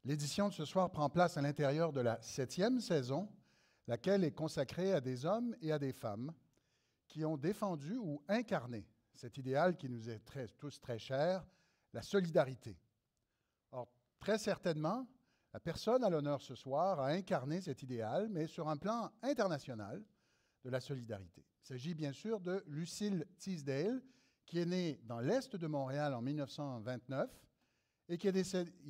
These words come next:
qui est décédée en Italie en mille neuf cent quatre-vingt-seize, alors qu'elle recevait des derniers soins d'un virus qui allait avoir raison d'elle, le sida, qu'elle avait contracté au début des années mille neuf cent quatre-vingts.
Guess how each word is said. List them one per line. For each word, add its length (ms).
qui 120
est 20
décédée 400
en 160
Italie 480
en 120
mille 160
neuf 160
cent 160
quatre-vingt-seize, 880
alors 240
qu'elle 160
recevait 460
des 140
derniers 360
soins 400
d'un 80
virus 460
qui 100
allait 640
avoir 300
raison 320
d'elle, 480
le 100
sida, 480
qu'elle 140
avait 140
contracté 500
au 80
début 220
des 100
années 160
mille 120
neuf 120
cent 140
quatre-vingts. 440